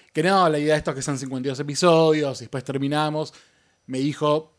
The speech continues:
"Hagan más", y es tipo, "Vamos a ver, <laughs> falta todavía. Eh,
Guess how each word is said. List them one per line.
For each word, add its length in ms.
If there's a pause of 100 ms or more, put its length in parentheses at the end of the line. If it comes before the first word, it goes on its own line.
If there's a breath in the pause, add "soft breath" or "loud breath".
"Hagan 260
más", 220
y 40
es 40
tipo, 380 (500)
"Vamos 380
a 80
ver, 260
<laughs> 0
falta 380
todavía. 680 (320 loud breath)
Eh, 80